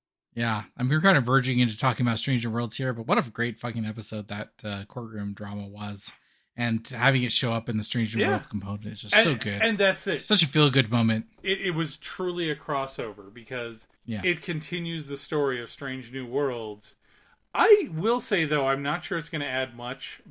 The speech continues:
Speaker 2: back into Lower Decks. But we'll see.
Speaker 1: Hmm. What do you mean, like, having it show up as more Boimler's motivation or something?
Speaker 2: Well, you know, there was a lot of progression for the Strange New Worlds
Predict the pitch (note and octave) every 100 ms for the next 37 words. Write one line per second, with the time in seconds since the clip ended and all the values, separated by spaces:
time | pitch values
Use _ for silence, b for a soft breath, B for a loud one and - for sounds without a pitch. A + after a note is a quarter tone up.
0 | A2+ B2 A2+ A2+ - B2 A#2+ A2+ C3+ A#2
1 | A2 G#2+ G#2 G2 F2+ F2 _ - - -
2 | _ _ _ _ _ _ _ _ A#2+ C3+
3 | E3 G3 - A#2+ F2+ _ - B2+ A2 A#2+
4 | - _ - D#3 D3 D#3+ C3+ A2+ A2 B2
5 | A#2+ B2 A#2 - B2+ A#2+ - A2+ A2 -
6 | - - _ C3 A#2 A#2 A#2 G#2 B2 A#2+
7 | B2 A2+ G#2+ A2+ G#2+ A#2 G#3+ G#3 F#3 A#3
8 | E4+ A#4+ A4+ G4+ E4 D4 B3+ B3+ B3 G#3
9 | G#3+ E3+ E3+ G3 D#3+ E3 C#3 C#3 C3+ -
10 | G#2+ G2+ C3 A#2+ - B2+ B2 B2 - C3
11 | A2+ A2 A2 A#2+ D3+ D3+ - -